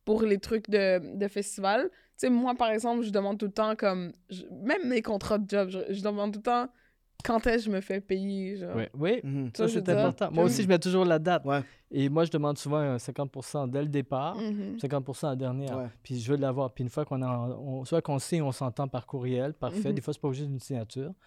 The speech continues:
Speaker 2: Puis ça, c'est important. Puis, euh, une fois que j'ai envoyé aussi ma facturation, ben, besoin comme moi,
Speaker 3: Ouais, c'est
Speaker 2: tu sais,
Speaker 3: ça,
Speaker 2: c'est,
Speaker 3: c'est
Speaker 2: c'est
Speaker 3: ça.
Speaker 2: normal,
Speaker 1: C'est
Speaker 2: tu sais. Fait
Speaker 3: Mhm.
Speaker 2: que après ça, I'll be in your front, I'll be in your face. Mais, euh, c'est important. Maintenant, pour terminer sur cette histoire de contrat, juste pour faire un, un closing là-dessus,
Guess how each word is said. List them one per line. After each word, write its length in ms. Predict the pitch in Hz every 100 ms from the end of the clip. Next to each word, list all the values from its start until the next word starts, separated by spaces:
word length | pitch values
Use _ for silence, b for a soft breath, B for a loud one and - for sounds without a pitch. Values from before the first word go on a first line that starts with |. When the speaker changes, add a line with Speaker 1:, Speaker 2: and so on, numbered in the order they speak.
| b b -
Speaker 2:
Puis 60 |
ça, 80 | 156
c'est 100 | - 143
important. 440 | 127 117 135 120 b b _ -
Puis, 240 | 123 120
euh, 200 | 113 113 -
une 100 | 147
fois 160 | - 156
que 60 |
j'ai 80 | 143
envoyé 340 | 135 127 135 135
aussi 240 | 120 139
ma 100 | 127
facturation, 720 | - 123 - 117 110 160 170
ben, 720 | 135 113 110 104 98 101 113
besoin 340 | 120 123 120
comme 160 | 117 117
moi, 200 | 120 135
Speaker 3:
Ouais, 60 | 117
c'est 80 |
Speaker 2:
tu 60 | 113
sais, 60 | -
Speaker 3:
ça, 60 | 277
Speaker 2:
c'est, 60 | 220
Speaker 3:
c'est 80 | 160
Speaker 2:
c'est 160 | -
Speaker 3:
ça. 100 | 220
Speaker 2:
normal, 140 | 233 226
Speaker 1:
C'est 60 | 190
Speaker 2:
tu 60 |
sais. 60 | 160
Fait 100 | 135
Speaker 3:
Mhm. 200 | 117 117
Speaker 2:
que 60 | b b _ -
après 200 | 117 123
ça, 200 | 151 135
I'll 80 | 120
be 220 | 127 127
in 140 | 120
your 100 | 113
front, 240 | - 196 262
I'll 60 | 123
be 120 | 120
in 120 | 120
your 100 | 110
face. 320 | - 196 175 - b b -
Mais, 180 | 127 127
euh, 140 | 123
c'est 140 | 120 135
important. 280 | 135 - 160 b -
Maintenant, 200 | 147 196
pour 140 | 180
terminer 320 | - 151 156 185
sur 180 | 151
cette 180 | - 127
histoire 220 | - 160
de 100 | 139
contrat, 420 | 123 123 113 165 151
juste 180 | 156 -
pour 80 |
faire 180 | - 139
un, 180 | 120 107 - b -
un 40 | 117
closing 380 | 131 123 156 123
là-dessus, 440 | 110 - 185